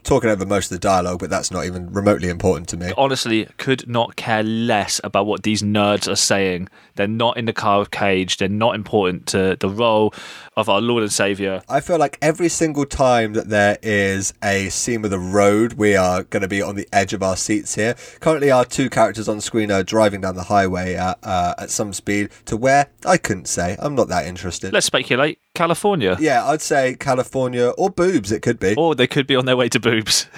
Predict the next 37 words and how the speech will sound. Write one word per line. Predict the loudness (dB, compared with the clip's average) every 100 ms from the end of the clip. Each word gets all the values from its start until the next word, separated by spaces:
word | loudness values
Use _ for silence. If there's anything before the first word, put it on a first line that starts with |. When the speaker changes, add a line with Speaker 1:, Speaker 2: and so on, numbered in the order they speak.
| -14
Speaker 1:
Oh, | -4
we've | -2 0
got | 0
some | -2 -2
light-hearted | 0 0 0 2 0 -4 -8
<laughs> | -4
tomfoolery | -2 -2 -2 0 2 4 2
going | 2 0
on | 0
behind | 2 0
the | 0
steering | -4 -2 -2
wheel | 0 0
here. | 0 0
Oh, | 0 0
a |
bit | 0 -2
of | -2
dangerous | -2 -2 -6 -6
driving. | -2 -2 -2 -8 -4
Speaker 2:
A | -2
li-, | -2 0
a |
little | 0 0
tussle. | 0 0 0 0 -4 -4
Speaker 1:
Uh-oh. | -2 0 -2 -6 -12 -2
Uh-oh. | 0 0 2 2 2
Speaker 2:
Uh, | 0 _
oh, | -2 0
it's | 2
a |
red | 2 2
car. | 2 0 -2 _ _
Speaker 1:
It's | -6
a | -2
red | -2
car. | 0 0 0